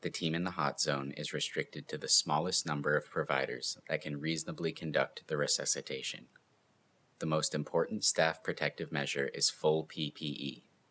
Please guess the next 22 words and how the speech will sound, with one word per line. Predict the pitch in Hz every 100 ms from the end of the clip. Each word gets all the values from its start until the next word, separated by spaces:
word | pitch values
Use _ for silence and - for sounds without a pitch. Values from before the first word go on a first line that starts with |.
| _ _ _ _ _
Staff | - - 73 -
in | 90
the | 76
hot | - 85 104 -
and | 90 85
warm | 87 85
zones | 80 64 64 60 -
must | 76 78 -
don | - 71 67
P | - 85
P | 80 - 87
E | - 73 65 - -
appropriate | 82 - 78 - 90 90 -
for | -
aerosol | 71 76 78 - 80
generating | 76 76 73 71 76
procedures, | - 78 67 65 - 60 - - _ _ _ _ _ -
including | 78 - 78 71 69
gown, | 69 71 76 87 _ _
gloves, | - 71 71 - - - _
face | - 87 85
shield, | - 76 67 62